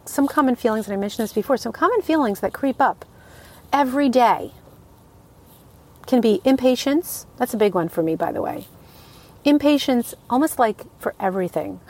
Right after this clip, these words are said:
<laughs> I catch myself doing that. Anxiety, and these are just some that I, that I find, so try them on, or not try them on, I shouldn't say try them on, but see if they fit for you. Impatience, anxiety, overwhelm,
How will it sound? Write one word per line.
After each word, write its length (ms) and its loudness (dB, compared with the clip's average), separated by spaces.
<laughs> 240 -8
I 80 2
catch 320 -2
myself 360 2
doing 280 4
that. 260 0
Anxiety, 600 2
and 100 -2
these 120 0
are 60 2
just 200 2
some 200 0
that 100 2
I, 300 4
that 120 -2
I 220 4
find, 500 0
so 320 0
try 280 4
them 160 2
on, 320 4
or 100 4
not 160 0
try 180 2
them 140 0
on, 300 2
I 60 -6
shouldn't 260 0
say 120 -2
try 220 -2
them 100 -4
on, 200 -4
but 120 -2
see 220 2
if 100 4
they 160 0
fit 320 0
for 160 -4
you. 400 4
Impatience, 600 0
anxiety, 580 2
overwhelm, 640 2